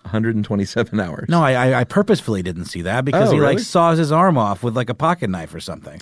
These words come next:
Speaker 1: That is one part of that movie.
Speaker 2: And I don't care for cutting. I don't like cutting.
Speaker 1: <laughs> Yeah.
Speaker 2: So if I can avoid it,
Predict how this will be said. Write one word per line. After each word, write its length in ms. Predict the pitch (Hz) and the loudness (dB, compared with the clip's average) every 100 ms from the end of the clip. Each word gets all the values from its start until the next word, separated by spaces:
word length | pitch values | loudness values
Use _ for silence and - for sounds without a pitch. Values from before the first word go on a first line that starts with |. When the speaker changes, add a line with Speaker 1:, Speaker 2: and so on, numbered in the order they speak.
| - | -10
Speaker 1:
That 180 | 90 92 | -4 0
is 160 | 104 95 | 0 -2
one 140 | 104 | -4
part 180 | 104 110 | -2 -2
of 80 | 104 | -2
that 140 | 90 | -4
movie. 260 | 113 87 80 | -4 -4 -6
Speaker 2:
And 120 | 104 | -6
I 320 | 117 113 101 90 _ _ _ _ _ _ - | -4 -4 -6 -10 _ _ _ _ _ _ 0
don't 180 | 139 131 | 0 2
care 200 | 147 147 | 0 0
for 160 | 123 | -2
cutting. 520 | 95 - 107 131 78 - | -4 -4 0 0 -2 -2
I 60 | |
don't 120 | 117 | 0
like 120 | 117 113 | 0 0
cutting. 460 | - 139 156 165 - - | 0 2 2 -2 -8 -16
Speaker 1:
<laughs> 120 | - | -12
Yeah. 140 | - | -8
Speaker 2:
So 180 | - 117 | -2 -2
if 120 | 107 | 0
I 100 | 127 | -2
can 140 | 117 113 | 0 -2
avoid 300 | 107 127 151 | 0 0 2
it, 160 | 165 | 0